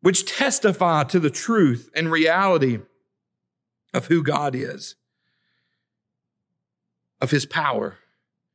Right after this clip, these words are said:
to remind us that he cares about us, to remind us that he is real. He has proven himself over and over to us. And when we see those, those, those, those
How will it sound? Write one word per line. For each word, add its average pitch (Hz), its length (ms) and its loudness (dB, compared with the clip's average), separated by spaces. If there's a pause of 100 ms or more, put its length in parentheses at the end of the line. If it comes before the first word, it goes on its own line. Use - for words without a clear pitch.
(400)
to 165 120 2
remind 160 400 2
us 147 120 0
that 151 120 0
he 127 60 2
cares 147 360 -2
about 123 280 -4
us, 113 240 -6
to 160 100 -4
remind 160 420 0
us 143 180 -2 (300)
that 139 140 0
he 151 140 2
is 123 120 -2
real. 131 360 0
He 165 140 -2
has 135 140 0
proven 160 580 -2 (220)
himself 180 540 -2
over 170 340 -2
and 147 140 -4
over 175 300 0
to 147 200 -4
us. 143 280 -2 (240)
And 165 140 0
when 160 120 -2
we 156 100 2
see 202 260 0
those, 160 360 0 (580)
those, 143 220 0
those, 135 360 -4
those 147 340 0